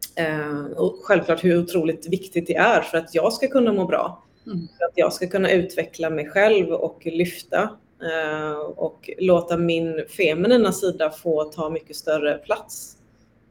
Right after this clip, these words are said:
Speaker 1: Eh, att jag ska kunna känna mig trygg, liksom, och växa, växa i det.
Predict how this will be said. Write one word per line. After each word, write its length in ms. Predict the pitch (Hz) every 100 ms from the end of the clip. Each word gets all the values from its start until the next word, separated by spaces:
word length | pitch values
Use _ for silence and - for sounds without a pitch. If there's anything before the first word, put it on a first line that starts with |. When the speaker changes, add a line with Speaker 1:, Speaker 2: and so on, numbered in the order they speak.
| -
Speaker 1:
Eh, 280 | 160 151
att 180 | - 165
jag 100 | 160
ska 120 | -
kunna 180 | 175 170
känna 240 | 151 160 156
mig 120 | 147
trygg, 360 | - 180 185 170
liksom, 260 | - -
och 100 | 156
växa, 460 | 156 - - 165 175 -
växa 360 | 170 - - 180
i 80 |
det. 180 | 170 185